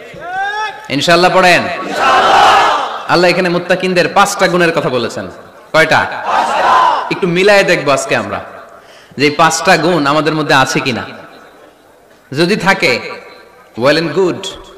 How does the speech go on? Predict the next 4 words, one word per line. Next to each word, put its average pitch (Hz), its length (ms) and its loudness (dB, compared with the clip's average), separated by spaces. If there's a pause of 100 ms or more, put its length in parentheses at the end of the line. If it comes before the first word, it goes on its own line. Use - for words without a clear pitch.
(320)
আলহামদুলিল্লাহ। 107 920 -8 (640)
যদি 226 340 4
না 208 140 4
থাকে, 160 320 -4